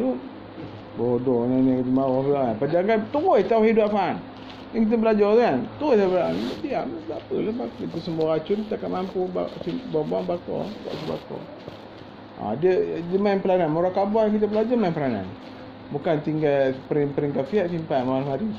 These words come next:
<laughs> Dia mesti pegang. Faham dan pegang. InsyaAllah kita akan buka lagi lah yang lain-lain.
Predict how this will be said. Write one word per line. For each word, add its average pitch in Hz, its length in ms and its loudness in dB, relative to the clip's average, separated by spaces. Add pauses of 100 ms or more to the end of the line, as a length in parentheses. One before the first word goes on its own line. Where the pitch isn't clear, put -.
(340)
<laughs> 302 420 -10
Dia 165 140 4
mesti 196 260 6
pegang. 170 460 2 (320)
Faham 208 320 2
dan 180 160 2
pegang. 139 320 0
InsyaAllah 196 320 2
kita 175 220 0
akan 160 100 0
buka 151 240 0
lagi 131 240 2
lah 113 160 -2
yang 110 160 -8
lain-lain. 107 340 -6